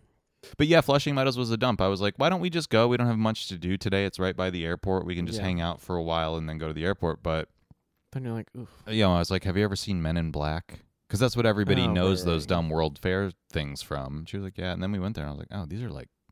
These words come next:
Speaker 2: They're fucked.
Speaker 1: This, it looks like Chernobyl. You're like, "Oh, America is, n-,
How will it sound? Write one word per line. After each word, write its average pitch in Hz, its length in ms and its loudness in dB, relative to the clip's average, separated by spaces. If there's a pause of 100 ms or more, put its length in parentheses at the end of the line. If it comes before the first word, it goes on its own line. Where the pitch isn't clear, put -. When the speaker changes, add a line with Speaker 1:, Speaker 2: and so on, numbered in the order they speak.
(280)
Speaker 2:
They're 131 100 -10
fucked. - 400 -12
Speaker 1:
This, - 220 -4
it 135 140 2
looks 165 300 0
like 123 160 0
Chernobyl. 90 680 -2 (240)
You're 90 160 0
like, 90 180 0
"Oh, 113 120 2
America 147 420 0
is, 104 180 -2 (200)
n-, 87 120 -10